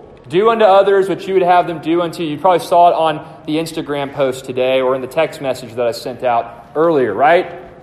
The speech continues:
Matthew seven twelve, that's the root, that's the origin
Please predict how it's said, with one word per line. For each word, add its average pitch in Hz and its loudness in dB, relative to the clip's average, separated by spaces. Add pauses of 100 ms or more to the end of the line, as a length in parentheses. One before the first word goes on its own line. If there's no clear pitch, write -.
(160)
Matthew 226 0
seven 226 2
twelve, 214 4
that's 214 2
the 214 -2
root, 208 -4 (560)
that's 190 2
the 214 -8
origin 175 0